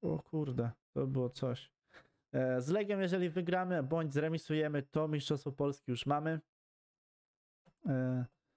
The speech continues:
Pekard największym zagrożeniem, no osiem bramek, osiem bramek, e, tyczkowatego napastnika, e, Legii Warszawa, więc jeżeli wygramy ten mecz, to mamy mistrzostwo. Ja bym był bardzo, bardzo zadowolony, no ale tutaj widzę Miedź zaraz,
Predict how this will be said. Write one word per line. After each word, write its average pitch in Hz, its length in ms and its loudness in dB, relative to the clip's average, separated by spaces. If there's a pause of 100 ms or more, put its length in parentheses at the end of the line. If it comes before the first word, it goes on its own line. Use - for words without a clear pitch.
(420)
Pekard 151 420 0
największym 147 440 0
zagrożeniem, 143 720 0
no 135 140 0
osiem 151 240 -2
bramek, 143 400 0
osiem 139 320 0
bramek, 127 320 0 (340)
e, 135 120 0
tyczkowatego 127 800 -2
napastnika, 123 760 -2 (680)
e, 165 40 0 (540)
Legii 143 380 2
Warszawa, 135 460 0
więc 135 180 -2
jeżeli 160 360 2
wygramy 151 460 0
ten 147 160 -2
mecz, 139 400 0
to 135 120 0
mamy 135 280 2
mistrzostwo. 127 760 0
Ja 131 160 2
bym 135 160 0
był 135 160 0
bardzo, 139 480 -2
bardzo 127 300 0
zadowolony, 123 480 0
no 151 60 2
ale 165 160 2
tutaj 175 300 -2
widzę 165 280 2
Miedź 151 400 0
zaraz, 143 400 0